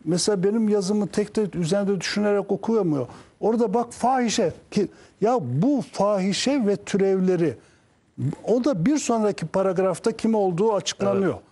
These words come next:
Speaker 1: Yani
Speaker 2: Buna rağmen sen
Speaker 1: Ha.
Speaker 2: benim sözümü öyle çarptırıyorsun ki haşa yani Cumhurbaşkanı ve
Speaker 1: Ama
Speaker 2: ailesine
Speaker 1: kendi
Speaker 2: küfür ediyorsun.
Speaker 1: danışmanlarına öyle güveniyorlar. Onlar da bunları bu şekilde servis ediyorlar.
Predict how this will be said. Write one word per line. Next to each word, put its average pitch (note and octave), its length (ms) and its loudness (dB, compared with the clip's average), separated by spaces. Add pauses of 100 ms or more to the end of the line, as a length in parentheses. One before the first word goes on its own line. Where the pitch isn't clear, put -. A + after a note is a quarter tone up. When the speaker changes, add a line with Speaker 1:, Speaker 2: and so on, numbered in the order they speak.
(460)
Speaker 1:
Yani G3+ 300 2
Speaker 2:
Buna E3+ 240 2
rağmen D3 340 0
sen E3+ 220 0
Speaker 1:
Ha. E3 120 0
Speaker 2:
benim F3+ 160 0
sözümü D#3+ 340 0
öyle E3 160 2
çarptırıyorsun F3 720 0
ki G3 180 -2 (280)
haşa E3+ 480 0
yani D#3+ 300 0
Cumhurbaşkanı E3 680 0
ve F#3+ 40 2
Speaker 1:
Ama D#3 140 2
Speaker 2:
ailesine F#3 380 0
Speaker 1:
kendi F#3+ 120 0
Speaker 2:
küfür F#3+ 220 0
ediyorsun. D#3 280 0
Speaker 1:
danışmanlarına G3 460 0
öyle G#3 340 0
güveniyorlar. D3+ 680 0
Onlar F#3+ 420 0
da F#3 120 0
bunları F3+ 360 0
bu G#3+ 60 0
şekilde F#3 400 0
servis C3 440 -2
ediyorlar. B2+ 520 -2